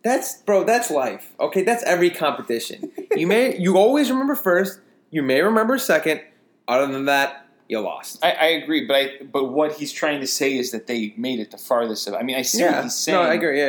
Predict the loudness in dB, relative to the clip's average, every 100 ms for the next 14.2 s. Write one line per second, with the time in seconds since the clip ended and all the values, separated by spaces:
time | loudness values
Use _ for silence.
0 | 0 -2 -10 _ _ -4 -4 -6 -6 -4
1 | -2 -4 -8 -10 -6 -4 -2 0 0 0
2 | 0 0 -2 -4 -6 -6 -4 -4 -2 -2
3 | -2 -4 -6 -6 -2 0 0 -2 -10 -18
4 | _ _ _ -10 -6 -6 -8 _ -16 -16
5 | -16 -12 -14 -12 -8 -4 0 2 2 2
6 | -2 -2 0 2 2 0 -2 -6 -4 -2
7 | -4 -4 -6 -8 -8 -10 -10 -8 -6 -4
8 | -4 -4 0 0 -2 -6 -8 -8 -6 -6
9 | -4 -4 -4 -4 -10 -8 -12 -12 -16 -16
10 | -16 -18 -14 -12 -12 -12 -18 -18 -16 -12
11 | -8 -2 0 2 0 -2 0 2 2 0
12 | -2 0 0 -2 -4 -6 -6 -10 -12 -10
13 | -10 -8 -6 -4 -4 -6 -6 -6 -4 -2
14 | -2 -2